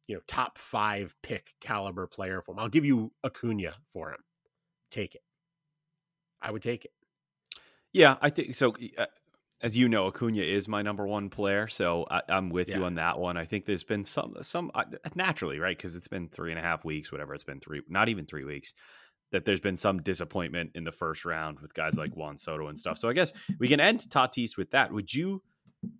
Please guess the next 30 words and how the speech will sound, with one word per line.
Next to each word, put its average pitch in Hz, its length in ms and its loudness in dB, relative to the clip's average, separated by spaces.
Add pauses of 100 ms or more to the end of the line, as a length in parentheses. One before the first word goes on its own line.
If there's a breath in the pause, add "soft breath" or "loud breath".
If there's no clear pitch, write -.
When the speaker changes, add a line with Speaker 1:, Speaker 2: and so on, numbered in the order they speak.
(160)
Speaker 2:
trade? 107 640 2
'Cause 147 140 -2
you 180 60 -2
seem 214 260 2
kinda 147 280 6
like 160 140 2
the 160 80 -2
low 120 240 8
guy 117 240 8
on 117 120 2
Tatis, 107 400 -2
not 98 160 4
on 123 80 0
the 151 80 -2
talent, 85 400 -2
but 95 120 -6
just - 240 -4
on, 95 140 0
like, 90 220 -4
the, 98 180 -2
let's, 98 320 -4
let's 90 220 -6
see 82 160 -2
it. 78 100 -4
Would 87 220 -6
you 135 120 0
trade 120 500 0
Fernando 104 360 -4
Tatis 104 420 -4
Junior, 80 460 -6